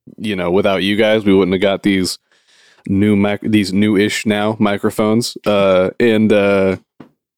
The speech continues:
the podcast wouldn't sound as good. And, uh, also, uh, we wouldn't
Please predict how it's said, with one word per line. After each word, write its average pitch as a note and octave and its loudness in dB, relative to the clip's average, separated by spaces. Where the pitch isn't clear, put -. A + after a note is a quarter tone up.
the F#2+ 0
podcast A#2+ -2
wouldn't A#2+ 2
sound A#2+ 0
as F#2+ 0
good. F2 0
And, F2+ -2
uh, F2 0
also, G#2+ 0
uh, F2 0
we G#2 0
wouldn't G2+ 0